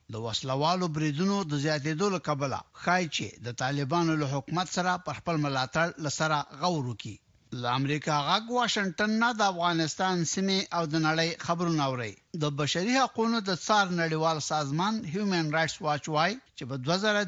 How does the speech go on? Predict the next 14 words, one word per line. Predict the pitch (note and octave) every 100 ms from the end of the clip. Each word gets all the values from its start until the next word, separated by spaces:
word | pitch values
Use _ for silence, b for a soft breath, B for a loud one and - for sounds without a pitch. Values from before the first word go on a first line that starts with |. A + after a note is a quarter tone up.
| F3+
درویشتم | F3+ - A#3+ A3+
میلادي | G3+ F#3 D#3+ D3+ F3+
کال | E3 C3
کې | G#2 - C#3
په | A2+ B2+
پاکستان | C#3+ D#3 - - G3+ G3+
کې | A3+ A#3 G#4+ -
د | D#3 D#3
حکومت | - G3 - E3
مخالف | C3+ D#3 F3+ E3 D3+
رسنۍ، | C#3+ C#3+ C#3+ F#3+ A#3 - _ _ -
سیاسي | F3+ D3+ A3+ F#3+
مخالفین | D3 D3 D3 B2+ F3 A3 - F#3
او | E3+